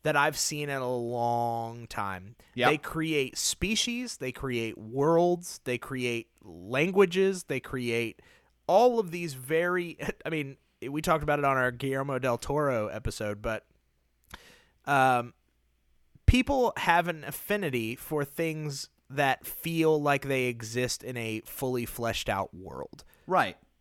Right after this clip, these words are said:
Speaker 1: It makes it more attractive. It makes you more, more, uh, you can connect with it as you're watching it.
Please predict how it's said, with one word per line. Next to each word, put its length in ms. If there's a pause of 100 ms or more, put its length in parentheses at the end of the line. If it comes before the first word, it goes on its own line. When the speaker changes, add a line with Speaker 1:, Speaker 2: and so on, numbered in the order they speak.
(360)
Speaker 1:
It 140
makes 300
it 100
more 220
attractive. 520
It 120
makes 300
you 120
more, 480 (100)
more, 640
uh, 220
you 160
can 160
connect 480
with 160
it 100
as 220
you're 100
watching 440
it. 140